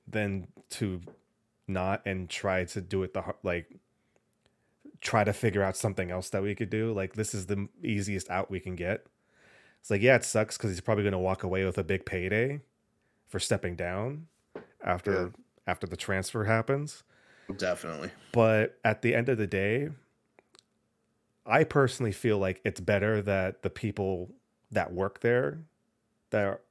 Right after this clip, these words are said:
Speaker 1: have been affected by this for so long to finally have at least that guy gone. And hopefully soon all the other guys there gone, you know,
Speaker 2: Mm-hmm.
Speaker 1: soon after.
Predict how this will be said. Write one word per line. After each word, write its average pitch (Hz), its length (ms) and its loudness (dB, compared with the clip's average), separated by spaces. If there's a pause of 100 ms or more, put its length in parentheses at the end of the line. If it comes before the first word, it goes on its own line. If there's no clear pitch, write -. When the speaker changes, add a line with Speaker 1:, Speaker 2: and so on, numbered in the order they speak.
(180)
Speaker 1:
have 92 180 -4
been 90 140 -2
affected 95 420 -2
by 104 160 0
this 101 220 -4
for 87 280 -4
so - 280 -6
long 90 480 -4 (580)
to 117 140 0
finally 110 380 2
have 104 500 2
at 98 140 -2
least - 520 -4 (260)
that 104 320 0
guy 98 200 2
gone. 87 580 -4 (1080)
And 208 120 2
hopefully 117 340 2
soon 107 360 2
all 104 240 4
the 107 140 -2
other 101 260 0
guys 92 420 0
there 92 260 2
gone, 87 600 -4 (960)
you 110 100 -2
know, 87 280 -4 (420)
Speaker 2:
Mm-hmm. 95 100 -16
Speaker 1:
soon 98 280 0
after. 92 600 -4